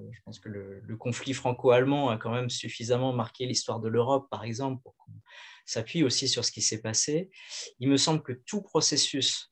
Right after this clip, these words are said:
de dialogue doit engager une relecture commune du passé. Et, et là, en l'occurrence,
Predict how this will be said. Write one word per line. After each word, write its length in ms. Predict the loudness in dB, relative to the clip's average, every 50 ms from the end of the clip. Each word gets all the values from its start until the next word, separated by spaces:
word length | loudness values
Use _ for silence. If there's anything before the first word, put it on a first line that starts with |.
| -8
de 100 | -4 -4
dialogue 640 | -2 0 2 2 4 4 4 2 2 0 -2 -4 -6 _ _ _ _ _ _ _ _ _ _ _ _ _ _ _ _ -12
doit 300 | -4 2 6 8 10 10
engager 640 | 10 8 6 6 4 4 2 2 2 2 0 0 0
une 120 | -2 0 0
relecture 520 | 2 2 0 0 -2 -4 -6 -6 -6 -4
commune 360 | 0 0 2 2 2 2 0
du 160 | 0 -2 -4
passé. 400 | -4 -4 -2 -2 -2 -4 -4 -10 _ _ _ _ _ _ _ _ _ _ _ _ _ _ _ _ _ _ _ _ _ _ _ _ _ _ -2 0
Et, 200 | 0 2 4 2
et 40 | 4
là, 220 | 6 6 8 8
en 80 | 8 6
l'occurrence, 880 | 4 2 2 0 -2 0 2 0 0 0 0 -2 -4 -6 -6 -8 -10